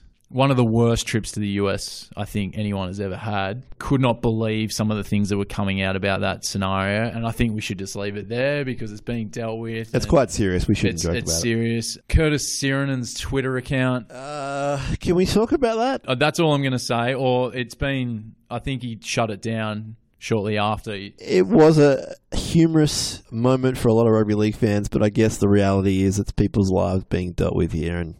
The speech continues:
Speaker 2: I think either all players should have three years of social media education or no accounts at all.
Speaker 1: And just better passwords in general. Throw a few numbers, maybe an at sign.
Speaker 2: I'm gonna challenge people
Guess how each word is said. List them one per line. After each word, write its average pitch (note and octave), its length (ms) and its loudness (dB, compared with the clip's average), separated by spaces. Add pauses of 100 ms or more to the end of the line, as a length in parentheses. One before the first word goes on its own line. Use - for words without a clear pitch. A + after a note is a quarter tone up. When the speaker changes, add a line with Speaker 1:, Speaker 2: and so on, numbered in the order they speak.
(160)
Speaker 2:
I - 40 -16
think F3+ 180 -2
either E3+ 220 6
all F#3 320 6
players E3+ 520 4
should C#3+ 280 4
have C3 500 4 (220)
three D#3 480 4
years E3+ 340 4
of C3+ 100 0
social D3+ 440 4
media C3+ 800 2 (240)
education D3 640 2 (340)
or F2+ 220 4
no G2 260 2
accounts G2 400 -2
at F2+ 80 0
all. E2+ 220 -2 (200)
Speaker 1:
And E3 120 -2
just F3 160 -2
better C3+ 180 2
passwords A#2 580 0
in A2 120 -2
general. A#2+ 400 2
Throw C#3 260 2
a C3 60 6
few B2+ 200 2
numbers, A#2+ 560 2
maybe B2+ 340 2
an A2+ 60 0
at A#2 240 -6
sign. A#2+ 460 -2 (140)
Speaker 2:
I'm B3 160 0
gonna D4 160 4
challenge D3 560 2 (140)
people B2 520 4